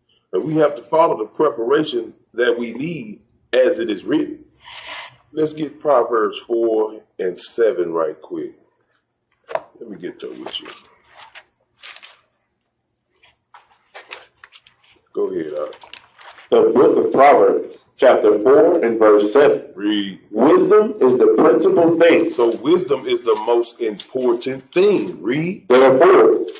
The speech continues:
Speaker 2: get wisdom."
Speaker 1: Therefore, go and get this wisdom. Read.
Speaker 2: "And with all thy getting,"
Speaker 1: And with all thy getting, read.
Speaker 2: "get understanding."
Speaker 1: Get the understanding of the scriptures with all thy getting. He, but he said wisdom is the principal, which means most important thing.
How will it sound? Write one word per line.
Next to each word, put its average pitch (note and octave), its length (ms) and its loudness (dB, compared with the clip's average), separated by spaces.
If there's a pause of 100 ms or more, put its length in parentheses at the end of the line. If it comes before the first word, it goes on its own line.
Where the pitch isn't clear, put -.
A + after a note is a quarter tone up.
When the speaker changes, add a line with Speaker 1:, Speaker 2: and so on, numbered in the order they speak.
(100)
Speaker 2:
get A#2+ 260 2
wisdom." B2+ 520 2
Speaker 1:
Therefore, C3+ 800 0 (300)
go E3 220 2
and A#2 140 -4
get G3+ 300 -4
this C3+ 220 -10
wisdom. G#3+ 460 -6 (100)
Read. F#3+ 420 -4 (160)
Speaker 2:
"And C3 180 2
with B2 200 4
all C3 260 6
thy C3 280 6
getting," C#3 440 2
Speaker 1:
And A#2+ 140 -2
with - 200 -8
all A#3 360 4
thy C#3 240 4
getting, C3+ 400 -6
read. A3+ 480 -4
Speaker 2:
"get - 340 2
understanding." - 800 2
Speaker 1:
Get F#3+ 280 -4
the D#3 180 -14
understanding B2 960 -4
of G2+ 180 -8
the - 80 -16
scriptures - 680 -6 (320)
with A2+ 220 -2
all C#3+ 300 0
thy B2 220 0
getting. - 540 -8 (300)
He, B2+ 80 -10
but C3+ 200 -2
he E3+ 80 -4
said D3+ 420 -2
wisdom F#3 420 -2
is A#2+ 160 -6
the - 140 -8
principal, D#3 640 -4
which B2 200 -8
means C3+ 300 -12
most - 320 -2
important - 640 -4
thing. - 400 -6